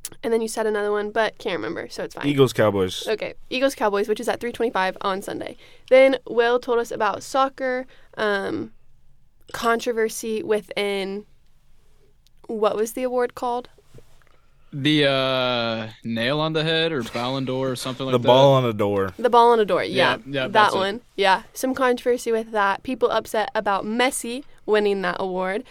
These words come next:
Speaker 1: Um, and then we also learned about Jude Bellingham,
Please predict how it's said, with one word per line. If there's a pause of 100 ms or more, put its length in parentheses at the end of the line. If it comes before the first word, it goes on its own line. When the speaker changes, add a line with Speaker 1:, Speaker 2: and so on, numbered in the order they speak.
(240)
Speaker 1:
Um,
and
then
we
also (160)
learned
about (240)
Jude (400)
Bellingham,